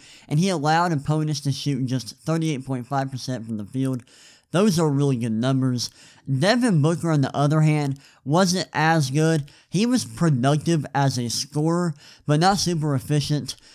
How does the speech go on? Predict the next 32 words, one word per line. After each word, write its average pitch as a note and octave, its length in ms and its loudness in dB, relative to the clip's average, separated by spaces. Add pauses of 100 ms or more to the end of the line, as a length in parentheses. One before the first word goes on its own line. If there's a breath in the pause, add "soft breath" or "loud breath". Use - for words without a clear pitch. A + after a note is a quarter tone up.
(140 loud breath)
Um, C3 240 0
he D3+ 80 4
had C#3+ 180 2
twenty-seven D#3+ 600 0
points C#3 340 -4
on B2 160 -4
fifty-three E3 600 -4
point C#3 260 -2
one D3+ 180 -2
percent C#3 340 -4
true A2 140 -6
shooting C#3+ 460 -4 (340 loud breath)
and C#3+ 220 0
forty F#3+ 360 0
point D#3 320 -2
five D3+ 280 0
percent D3 320 -2
effective B2 440 -4
field D3 220 -4
goal D3 120 0
shooting. C#3 460 -2 (360 loud breath)
Um, C3 240 -4
he D3 180 0
did G3+ 220 0
get G#3 160 0
to F#3 80 0
the D3+ 100 0
free D3+ 200 -4
throw D#3+ 180 -4
line D3 180 -2
a G2 100 -8
lot, A#2 600 -2